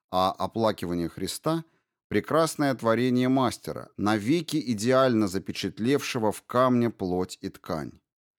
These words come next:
Внутри книги я написал инициалы Дженнифер и "Покойся с миром", и она до сих пор лежит у меня на полке. У меня есть ряд других книг, приобретенных при похожих трагических обстоятельствах,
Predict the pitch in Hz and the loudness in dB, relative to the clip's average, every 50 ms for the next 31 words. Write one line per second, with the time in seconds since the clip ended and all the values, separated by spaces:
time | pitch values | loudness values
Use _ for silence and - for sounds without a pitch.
0 | _ _ _ _ _ _ - 90 104 127 143 139 151 160 165 151 147 - 156 170 | _ _ _ _ _ _ -6 0 2 2 2 2 0 0 -2 -2 -4 -4 -4 -2
1 | 180 185 175 147 120 104 90 98 107 107 117 113 - - 117 - - 143 143 139 | 0 0 0 0 0 0 2 2 2 2 2 0 -2 -4 -6 -2 0 2 2 2
2 | 135 - 127 120 123 123 107 - - 127 127 127 135 135 127 120 104 92 90 98 | 0 0 0 2 2 2 0 0 -2 0 2 2 2 2 2 0 -2 -2 -2 0
3 | 110 113 113 120 117 - - 117 110 - - - 104 85 - 92 90 - - 98 | 0 2 2 0 0 -2 -4 -6 -6 -6 -6 -8 -8 -4 -2 -4 -4 -4 -2 -4
4 | 98 95 - - 104 - - 113 113 110 101 82 71 64 - - _ _ _ _ | -4 -4 -4 -6 -8 -6 -4 -2 0 0 0 0 -2 -8 -12 -16 _ _ _ _
5 | _ _ - 85 85 85 85 85 82 78 80 78 - - - _ - 113 135 143 | _ _ -6 -4 -2 -2 -2 -2 -2 -4 -6 -6 -8 -10 -14 _ -4 -2 0 0
6 | 135 120 98 87 78 78 92 95 - 90 85 80 78 78 78 80 87 87 - - | 0 0 -2 -2 -4 -6 -8 -8 -6 -6 -4 -4 -4 -6 -6 -6 -8 -10 -10 -12
7 | - 64 58 - - - - _ _ _ _ _ _ _ _ _ _ _ _ _ | -14 -14 -14 -14 -18 -20 -20 _ _ _ _ _ _ _ _ _ _ _ _ _
8 | _ _ - 98 107 120 127 156 175 180 165 127 143 160 151 151 - 131 123 135 | _ _ 0 2 4 4 6 4 4 4 2 2 2 2 0 0 -2 -2 2 4
9 | 143 151 156 143 123 110 113 110 104 101 131 139 - - - - 135 143 143 127 | 4 4 4 4 2 0 0 0 0 0 -2 -2 -2 -4 -2 0 4 4 4 4
10 | - - - 95 98 95 85 82 92 90 80 - - 123 135 139 135 135 123 - | 2 -2 -4 0 0 0 2 0 0 -2 -2 -2 0 0 2 2 2 2 0 -4
11 | - 101 98 - - 92 85 - - 104 110 104 104 113 - - - 110 101 87 | -4 -4 -4 -4 -2 -4 -6 -4 -2 0 0 0 0 -4 -8 -4 -2 0 0 0
12 | 80 85 80 - 98 92 - - 95 - 95 85 - - - 107 110 117 107 85 | -2 -6 -8 -6 -8 -8 -8 -10 -10 -8 -8 -10 -8 -6 -4 -2 -2 0 0 -2
13 | - - - - - - - - - _ | -4 -6 -14 -20 -20 -20 -20 -20 -20 _